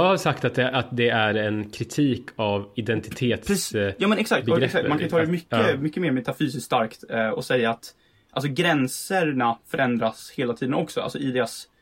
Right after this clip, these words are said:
Speaker 2: kanske, liksom, ja, det här är ju lite före Platon, men alltså i, i sin platonska, alltså de platonska formerna ändras hela tiden. Så att, eh, så
Speaker 1: Mm.
Speaker 2: att liksom, eld är inte ens greppbart bort på något förnuftigt sätt, utan det är liksom,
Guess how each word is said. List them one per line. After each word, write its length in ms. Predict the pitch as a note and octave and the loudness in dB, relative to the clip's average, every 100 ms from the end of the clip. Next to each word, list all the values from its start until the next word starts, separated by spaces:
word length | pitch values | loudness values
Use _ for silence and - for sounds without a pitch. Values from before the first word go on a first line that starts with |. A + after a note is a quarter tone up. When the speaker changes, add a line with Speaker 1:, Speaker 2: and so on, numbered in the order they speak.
| _ _ _ | _ _ _
Speaker 2:
kanske, 260 | B2+ - B2+ - A#2+ | -2 0 -2 -2 -2
liksom, 280 | C3 A#2+ A2+ | -4 -4 -2
ja, 160 | C3 B2 | 0 0
det 60 | |
här 80 | B2 | 2
är 40 | B2 | 0
ju 60 | |
lite 160 | A#2 A2+ | 0 -4
före 220 | - B2 | 0 0
Platon, 440 | A#2+ C3+ A#2+ - B2+ | 0 -4 -4 -4 -2
men 120 | B2+ | -2
alltså 240 | B2+ C3 | -2 -2
i, 160 | C#3+ B2+ | -2 0
i 80 | D#3 | -2
sin 180 | D3+ D3+ | 0 0
platonska, 580 | D3+ D3 A3+ G#3+ D#3 C3+ | 0 -2 2 4 2 -2
alltså 240 | A#2+ - | -4 -4
de 120 | D3+ D3+ | -2 0
platonska 500 | D#3+ G#3+ E3+ D3+ C#3+ | 0 0 0 -2 -2
formerna 580 | - F3 D#3 F#3 G#2+ | 0 0 2 0 0
ändras 340 | C3+ A#2 A2+ A2+ | -2 -2 -2 -4
hela 120 | A#2 | -6
tiden. 240 | - - D3+ _ _ _ _ | -6 -8 -10 _ _ _ _
Så 120 | - C3+ | -6 -6
att, 200 | - - _ _ - | -6 -16 _ _ -8
eh, 200 | B2 A#2+ - - | -4 -2 -4 -8
så 140 | C3 | 0
Speaker 1:
Mm. 120 | A2+ | 0
Speaker 2:
att 60 | A#2+ | 2
liksom, 240 | C3 B2+ - _ _ | -2 -4 -6 _ _
eld 440 | - D#3 C#3+ C3 A#2 | 0 2 4 2 0
är 180 | - A#2+ | 0 2
inte 220 | D3 C3 | 2 0
ens 180 | A#2+ A2+ | -2 -4
greppbart 640 | B2+ D#3 C3+ _ - C3 A2+ _ _ - | -4 -4 -4 _ -2 -2 -2 _ _ -20
bort 160 | - | -8
på 80 | - | -4
något 140 | A#2+ | -4
förnuftigt 480 | - E3+ G3 - A#2+ | 0 0 0 -4 -6
sätt, 260 | - E2 - | -4 -8 -10
utan 280 | C3+ C3 A#2+ | -4 -2 0
det 80 | |
är 40 | B2 | 0
liksom, 360 | A#2 B2+ A2+ | -2 -2 -4